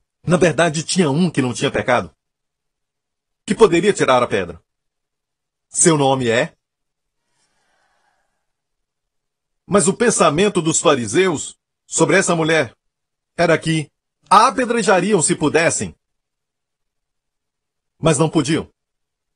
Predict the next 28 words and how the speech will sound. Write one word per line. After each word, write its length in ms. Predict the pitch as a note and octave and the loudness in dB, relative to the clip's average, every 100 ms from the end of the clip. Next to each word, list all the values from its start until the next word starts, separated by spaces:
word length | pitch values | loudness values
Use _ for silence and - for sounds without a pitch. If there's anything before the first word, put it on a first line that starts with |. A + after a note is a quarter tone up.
| _ | _
Jesus 480 | - A#3+ F#3 C4 D4 | 0 2 4 2 2
do 80 | G3+ | 4
outro 220 | G3 F3+ | 4 4
lado 320 | F3 F3 G3+ | 2 2 2
podia, 640 | - - E3+ D3+ C#4 G#2 - _ _ _ _ _ _ _ _ - | -2 -2 0 2 0 -2 -6 _ _ _ _ _ _ _ _ 2
mas 200 | G3 D3 | 4 4
não 160 | F3 | 0
fez 260 | F3+ D#3 C3 | 2 0 0
isso. 320 | D3 - F2+ _ _ _ _ _ _ _ _ _ _ _ _ _ _ _ _ _ _ _ _ - | -2 -4 -12 _ _ _ _ _ _ _ _ _ _ _ _ _ _ _ _ _ _ _ _ -2
Agora, 280 | G#3 A#3 B3+ | 2 2 2
ele 140 | D4 | 2
não 160 | C#4+ - | 0 2
quebrou 320 | B3 G#3+ A3+ | 2 6 6
a 80 | - | 6
lei, 220 | F3+ G3 | 4 2
ele 160 | G3+ | 2
não 120 | A#3 B3 | 2 2
a 60 | |
comprometeu. 680 | A#3 A#3 G#3 F#3+ A#3+ F3+ G#2 _ _ _ - | 2 0 2 0 0 -2 -2 _ _ _ 0
Ele 160 | G#3 | 2
cumpriu 440 | G#3 C4+ F3 G3+ G#3 | 2 0 2 4 4
a 40 | |
lei. 320 | G#3+ C#4 A3 - _ _ _ _ _ _ _ _ _ _ _ _ | 4 0 -2 -12 _ _ _ _ _ _ _ _ _ _ _ _
Mesmo 340 | G3 B3 A#3+ | 2 2 2
com 200 | - A#3 | 2 2
isso, 200 | B3 - | 2 2
ele 160 | F#3 F3 | 2 2
cumpriu 560 | A#3 G#3+ G3 C#4+ A#3 | 0 2 2 2 -2